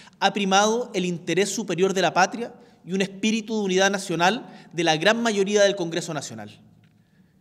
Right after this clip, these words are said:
Y es que cuando el Parlamento, el gobierno, los partidos se ponen de acuerdo, esto tiene un efecto directo en la vida de las personas y la política cobra mucho más sentido. Cuando nos unimos tras un propósito común,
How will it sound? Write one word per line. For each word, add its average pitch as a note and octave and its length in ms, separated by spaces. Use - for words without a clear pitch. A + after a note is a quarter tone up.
Y D3+ 60
es C#3 60
que E3+ 100
cuando E3 180
el D3 80
Parlamento, D3 680
el A#2+ 80
gobierno, C#3 500
los C3 140
partidos G3+ 480
se D#3 100
ponen G3+ 240
de F#3 80
acuerdo, G#3 540
esto G3+ 220
tiene A3+ 140
un A3+ 60
efecto A3 360
directo G3+ 640
en G3+ 140
la F#3 100
vida A3 300
de A#3 80
las G#3+ 100
personas G#3+ 420
y A3 60
la G#3 100
política F#3+ 520
cobra G#3+ 640
mucho A#3+ 320
más G#3+ 140
sentido. A#2 420
Cuando D3+ 260
nos D3 120
unimos E3+ 420
tras D3+ 140
un E3 80
propósito D#3+ 420
común, F3 540